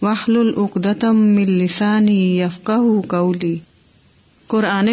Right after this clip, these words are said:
پاک، اللہ کلام، اللہ گفتار، پوتی بندیاں،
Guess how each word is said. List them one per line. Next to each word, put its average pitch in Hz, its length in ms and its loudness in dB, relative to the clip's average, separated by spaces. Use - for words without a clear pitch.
پاک، 202 400 -2
اللہ 196 420 0
کلام، 208 480 0
اللہ 185 480 0
گفتار، 214 540 -2
پوتی 185 380 -2
بندیاں، 208 640 2